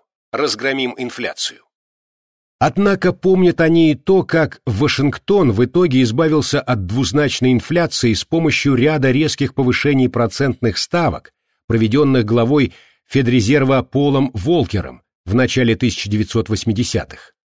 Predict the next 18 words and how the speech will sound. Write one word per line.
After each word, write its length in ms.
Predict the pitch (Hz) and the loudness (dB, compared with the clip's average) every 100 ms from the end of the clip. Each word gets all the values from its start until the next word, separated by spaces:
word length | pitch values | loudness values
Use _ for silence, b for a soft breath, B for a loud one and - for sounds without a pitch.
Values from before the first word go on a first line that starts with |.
| _ | _
шаг, 540 | - - 131 151 - _ _ - | -6 -2 0 -2 -10 _ _ -4
которому 460 | 120 139 127 123 | -2 0 2 2
в 100 | - | 0
то 160 | - 139 | -2 0
время 320 | 113 143 131 | 2 2 2
едва 460 | 107 117 98 135 165 | 0 -2 0 0 0
не 100 | 147 | 0
последовал 600 | 135 - 135 127 123 110 | -2 -2 -2 2 2 0
Банк 400 | 95 104 101 107 | 0 0 -2 -2
Англии. 480 | 95 - - - _ _ _ _ _ _ _ _ _ _ _ _ _ | -6 -8 -20 -20 _ _ _ _ _ _ _ _ _ _ _ _ _
В 180 | 85 127 | -2 0
экономике 540 | 127 131 131 127 127 | 2 2 4 2 2
С 140 | 107 117 | -2 -2
Ш 200 | - 120 | 0 2
А 240 | 135 139 123 | 2 2 0
началась 520 | 113 - 117 123 92 | -2 0 0 0 0
болезненная 640 | 104 117 123 92 113 110 | 0 2 2 2 2 2
рецессия 720 | 110 110 139 123 - 76 - | 0 -2 -2 -2 -4 -8 -12